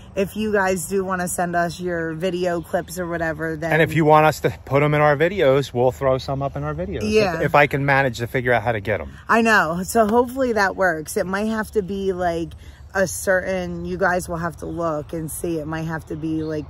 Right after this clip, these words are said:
Speaker 1: below a certain... I don't know how,
Speaker 2: Mm, w-
Speaker 1: because we don't have Dropbox or anything.
Speaker 2: Yeah.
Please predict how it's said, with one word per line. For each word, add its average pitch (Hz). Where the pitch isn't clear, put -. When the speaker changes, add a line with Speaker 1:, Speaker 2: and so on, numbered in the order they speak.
Speaker 1:
below 156
a 151
certain... 151
I 165
don't 180
know 180
how, 151
Speaker 2:
Mm, 123
w- 135
Speaker 1:
because 214
we 208
don't 208
have 202
Dropbox 170
or 170
anything. 156
Speaker 2:
Yeah. 80